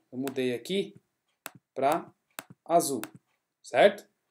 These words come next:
Eu vou ter que copiar isso daqui. Ele vai ficar azul aqui temporário. Se eu der um refresh, ele perde. Então, é sempre bom você lembrar de copiar aquilo que você fez,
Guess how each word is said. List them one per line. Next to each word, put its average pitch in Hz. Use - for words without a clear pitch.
Eu 131
vou 123
ter 123
que -
copiar 165
isso 147
daqui. 175
Ele 131
vai 156
ficar 185
azul 135
aqui 131
temporário. 202
Se -
eu 170
der 156
um 131
refresh, 135
ele 165
perde. 175
Então, 165
é 127
sempre 190
bom 156
você 127
lembrar 131
de 151
copiar 131
aquilo 165
que -
você 160
fez, 135